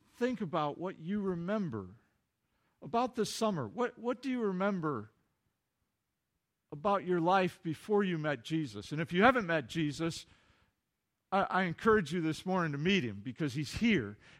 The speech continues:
and he wants to make a difference in your life. He wants to step into your life. He's alive and well, and he wants to make a difference in your life. And we've seen him transform people's lives over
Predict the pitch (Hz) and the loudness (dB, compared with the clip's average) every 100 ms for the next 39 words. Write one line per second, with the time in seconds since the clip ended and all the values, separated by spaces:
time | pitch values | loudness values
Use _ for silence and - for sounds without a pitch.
0 | - 143 185 185 175 170 - 160 143 135 | -6 -2 0 2 2 0 -4 -2 -2 0
1 | 196 220 170 135 139 123 120 117 98 104 | 2 2 2 -6 -6 -4 -2 -2 -4 -8
2 | _ - - 196 220 196 - 160 - 190 | _ -20 -6 2 4 4 2 -4 0 2
3 | 170 196 214 175 127 117 151 202 143 147 | 4 4 4 2 0 0 0 0 2 4
4 | 170 196 160 175 202 - - - 160 170 | 6 8 8 6 2 -6 -20 -14 -4 -2
5 | 160 202 185 76 - _ _ _ _ _ | 4 6 6 4 -8 _ _ _ _ _
6 | _ - 156 190 196 - 170 165 151 113 | _ -4 0 2 2 0 -2 -2 -2 2
7 | 208 - 139 - 131 135 131 110 - - | 2 2 -8 -6 -4 -2 -2 -2 -8 -20
8 | - 139 147 127 - 220 220 175 - 165 | -12 -4 -2 -2 -2 2 2 0 -2 -4
9 | 160 - - 220 233 233 - 208 202 - | -4 -8 0 2 4 2 -2 -4 -4 -4
10 | 147 151 143 135 - 196 208 185 208 202 | 0 0 0 -4 -4 4 4 4 2 2